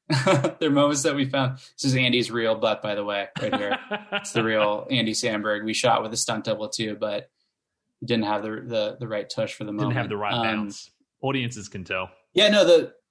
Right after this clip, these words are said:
Speaker 1: the, the, the initial, um, the initial, I'm sorry, I'm just watching this Roy torture sequence.
Speaker 2: Literally
Speaker 1: There's
Speaker 2: getting lost in, uh, J K Simmons's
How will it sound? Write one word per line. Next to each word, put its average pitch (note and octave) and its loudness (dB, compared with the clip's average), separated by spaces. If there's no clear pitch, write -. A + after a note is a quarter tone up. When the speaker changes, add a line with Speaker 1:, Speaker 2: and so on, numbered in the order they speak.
Speaker 1:
the, C#3 2
the, D3+ 6
the D#3 6
initial, D#3 2
um, B2 4
the C3+ 4
initial, C3+ 4
I'm B2 0
sorry, A2+ 2
I'm G#2+ -2
just A2+ -6
watching G#2+ -4
this G#2 -8
Roy G#2+ -2
torture A2+ -10
sequence. A#2+ -4
Speaker 2:
Literally B2 0
Speaker 1:
There's A2+ -4
Speaker 2:
getting G#2+ -10
lost G2+ -8
in, F#2+ -8
uh, F#2+ -8
J G2 -6
K F2+ -10
Simmons's F#2 -16